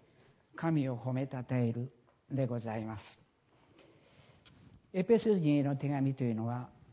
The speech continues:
パウロがローマの獄中からアジアにあるエペソの教会の人たちに送った、いわゆる獄中書簡でございます。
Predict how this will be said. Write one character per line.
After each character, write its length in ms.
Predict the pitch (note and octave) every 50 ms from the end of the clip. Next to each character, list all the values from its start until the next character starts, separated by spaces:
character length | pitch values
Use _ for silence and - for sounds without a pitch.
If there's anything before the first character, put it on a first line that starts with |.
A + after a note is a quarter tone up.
| _ _ _ _ -
パ 160 | F3+ F#3+ E3+
ウ 40 | C#3+
ロ 100 | C3+ B2
が 240 | B2 B2+ A#2 A#2 - - F3+
ロ 160 | C#3 G3 G3+
ー 20 |
マ 140 | E3+ D3+ C#3
の 120 | C3+ C3+
獄 300 | C3+ C3+ F#3+ G3+ G3+ F3+
中 240 | C#3+ - C#3 C3 B2+
か 140 | B2 - C#3
ら 240 | C#3 B2+ A#2+ A2+ - - - _ - - _ _ -
ア 100 | - D3
ジ 200 | C#3+ D3 A3 G#3
ア 60 | F3+
に 180 | D#3+ C#3 B2+ B2+
あ 80 | C3 D3
る 220 | D#3 B2+ G#2 - -
エ 100 | G3+ E3+
ペ 140 | - F#3+ D#3+
ソ 140 | - D#3
の 160 | C#3+ C3 B2+ C3
教 260 | - - D3 D3 C#3+
会 320 | C#3+ - D3 C#3 C#3 C3+
の 320 | B2+ C#3 E3 A3 A3 - - - - - - - - - _ _ _ _ _ _ _ _ _ _ _ _ _ -
人 180 | - - D#3
た 140 | C#3 C#3+ B2+
ち 160 | B2+ - B2+
に 220 | B2 C#3 D3+ D3+ -
送 280 | - E3+ D#3 D3+ - C#3
っ 20 |
た、 440 | A#2+ - - C3 C3 C#3 C3+ B2+ - - - - - - - - -
い 120 | - C#3+
わ 180 | D#3 F#3+ G3 F#3+
ゆ 60 | F3+
る 240 | E3 E3 D#3+ E3 - - D3+
獄 320 | B2+ D#3+ G3 F#3+ G3 G3+
中 340 | G3 G3+ - F#3 E3+ D#3 D#3
書 200 | C#3+ - D#3 C#3+
簡 300 | C3+ C3 A#2 A2+ A2+ A2 - - - -
で 140 | B2+ C3+ C3+
ご 120 | B2+ C3+
ざ 200 | A#2+ A#2 A#2 A#2
い 80 | A2+ A2
ま 120 | A2+ A2+
す。 200 | G#2 - - -